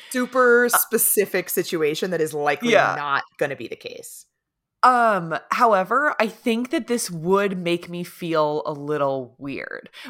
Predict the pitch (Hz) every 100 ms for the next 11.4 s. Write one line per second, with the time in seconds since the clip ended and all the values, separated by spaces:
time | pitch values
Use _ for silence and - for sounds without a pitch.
0 | 175 170 160 151 143 - - 175 175 -
1 | - - - - 220 226 - 214 208 -
2 | 196 202 190 170 - 139 180 202 160 185
3 | 226 175 170 - 160 165 151 170 170 160
4 | 139 - 139 127 101 98 - 143 123 123
5 | - 143 147 147 143 - 139 131 135 127
6 | 139 127 127 - 127 143 151 202 190 170
7 | 131 131 - _ _ _ _ _ _ -
8 | 135 131 - - - - - - - -
9 | - - 214 185 - 190 175 165 165 190
10 | 196 190 160 165 180 208 185 185 175 147
11 | 143 143 170